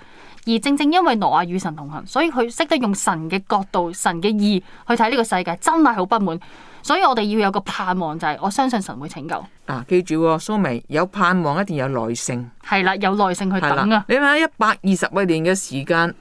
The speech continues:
Speaker 2: 挪亞好耐心咁做方舟，亦都向人傳道解釋，佢總係與上帝同行，尋求上帝嘅喜悅。一個漫長嘅等待裏面，直到上帝吩咐佢同家人入方舟，喺嗰度又等咗一個禮拜，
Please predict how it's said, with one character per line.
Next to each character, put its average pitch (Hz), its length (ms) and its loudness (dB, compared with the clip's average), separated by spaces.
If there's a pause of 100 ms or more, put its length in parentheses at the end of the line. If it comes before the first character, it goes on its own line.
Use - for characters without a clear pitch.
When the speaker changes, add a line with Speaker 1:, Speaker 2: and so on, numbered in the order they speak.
Speaker 2:
挪 151 180 2
亞 180 160 4
好 185 480 2
耐 160 60 4
心 214 300 0
咁 175 260 -2 (160)
做 156 220 0
方 214 260 2
舟， 202 280 2
亦 - 100 0
都 247 160 2
向 175 340 0
人 135 380 -4
傳 143 320 -2
道 139 240 2
解 165 260 0
釋， 180 180 -2 (380)
佢 202 140 2
總 190 200 0
係 185 120 2
與 143 240 -2
上 139 260 -2
帝 139 140 -2
同 107 240 -4
行， 117 260 -8
尋 151 260 -4
求 147 160 -2
上 143 220 -4
帝 147 80 -2
嘅 151 160 -2
喜 156 80 -4 (160)
悅。 139 140 -4 (640)
一 - 40 -2
個 302 120 0
漫 202 320 4
長 185 180 0
嘅 208 80 0
等 202 240 -2
待 190 140 2
裏 160 120 2
面， 147 240 -2 (240)
直 185 160 0 (140)
到 165 160 2
上 147 240 0
帝 143 60 2
吩 170 340 0
咐 120 320 -4
佢 156 160 0
同 127 220 -2
家 170 180 2
人 147 300 -2
入 156 200 0
方 151 380 -4
舟， 135 220 -2 (280)
喺 214 140 0
嗰 233 140 0
度 156 200 0
又 165 200 2
等 202 320 2
咗 160 120 2
一 190 120 2
個 165 160 -2
禮 131 180 0
拜， 127 260 -4